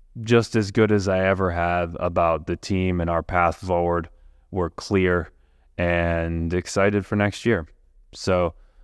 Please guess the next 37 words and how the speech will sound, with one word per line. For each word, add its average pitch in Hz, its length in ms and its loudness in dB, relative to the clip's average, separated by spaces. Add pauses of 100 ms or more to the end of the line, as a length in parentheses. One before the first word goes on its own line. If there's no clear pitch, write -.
(140)
I 98 80 -2
hope 104 140 2
everyone 104 300 4
has 95 120 2
a 87 60 -2
great 98 460 0
Thanksgiving. 101 720 0
It's 90 140 -4
a 85 40 -4
great 95 340 0
time 95 300 0
to 90 60 -2
goal 92 260 0
set, 92 380 -2
kind 90 200 -2
of 80 60 -6
plan 90 320 -2
for 92 120 -6
next 87 340 -4
year, 90 240 0
plan 90 340 -2
on 85 80 -2
what 87 180 -4
you 92 80 0
want 90 180 2
to 85 60 0
accomplish, 85 640 -2 (240)
plan 92 220 0
for 90 100 -6
the 85 80 0
future, 90 540 -4 (420)
um, 82 600 0 (760)
and 107 220 2
also 101 380 2
have 90 160 2
gratitude 90 600 0
for, 82 520 -2